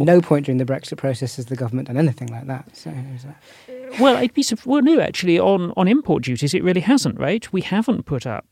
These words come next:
Speaker 2: all sorts of tests and tariffs on food
Speaker 1: Mm.
Speaker 2: coming in, on Calais to Dover, not least 'cause we
Speaker 1: Mm.
Speaker 2: can't work out how to do it in an effective manner.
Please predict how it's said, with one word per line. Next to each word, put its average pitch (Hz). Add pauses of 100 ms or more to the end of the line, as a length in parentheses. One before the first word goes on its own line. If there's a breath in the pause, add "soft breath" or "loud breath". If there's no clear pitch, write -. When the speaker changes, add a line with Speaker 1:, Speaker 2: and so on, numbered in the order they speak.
(160)
Speaker 2:
all 147
sorts -
of 143
tests -
and 131
tariffs 127
on 127
food 127
Speaker 1:
Mm. 139
Speaker 2:
coming 123
in, 127
on 123 (240)
Calais 127
to 120
Dover, 120
not 180
least -
'cause 120
we 127
Speaker 1:
Mm. 131
Speaker 2:
can't 156
work 135
out 135
how 131
to 117
do 143
it 139
in 127
an 110
effective 131
manner. 143